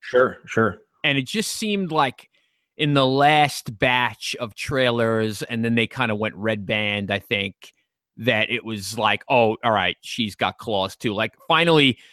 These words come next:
Speaker 2: I remember there was, like, a very late trailer where they gave you the "she's like you" line, and then they showed, like, her claws, you know, coming out.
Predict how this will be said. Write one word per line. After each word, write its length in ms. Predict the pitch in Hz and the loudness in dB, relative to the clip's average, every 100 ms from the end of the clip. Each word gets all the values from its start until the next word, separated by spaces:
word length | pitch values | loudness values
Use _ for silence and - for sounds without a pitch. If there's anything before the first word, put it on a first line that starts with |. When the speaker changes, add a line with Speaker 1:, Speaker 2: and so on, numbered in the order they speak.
| _ _ _ - | _ _ _ -2
Speaker 2:
I 60 | 143 | 2
remember 260 | 151 147 | 4 4
there 80 | 135 | 2
was, 140 | 135 151 | 2 0
like, 200 | 139 127 | -2 -2
a 80 | |
very 340 | 117 139 160 151 | 0 2 2 2
late 360 | 135 139 139 | 2 0 0
trailer 640 | - - 139 123 113 104 104 | -6 -6 -2 -2 0 -4 -4
where 180 | 117 | -4
they 140 | 113 117 | -2 -4
gave 320 | 110 131 117 | -2 -2 0
you 140 | 117 | -2
the 240 | 107 113 104 | -2 -4 -4
"she's 340 | - 120 - - | -6 -8 -8 -4
like 220 | 117 101 | -2 -2
you" 360 | 117 120 113 101 | -2 -2 -2 -4
line, 460 | 98 95 95 95 95 | -6 -4 -2 -2 -4
and 160 | 107 | -4
then 120 | 110 | -2
they 100 | 107 | -2
showed, 420 | 107 - 123 104 95 | -4 0 0 0 0
like, 200 | 98 - | -4 -2
her 240 | 123 107 | -4 -4
claws, 640 | - 107 107 107 110 - - _ _ _ | -4 -2 2 2 0 -8 -14 _ _ _
you 140 | 123 | -2
know, 260 | 113 117 120 - | 0 0 -2 -6
coming 260 | 135 127 | -6 0
out. 240 | 131 131 | 2 0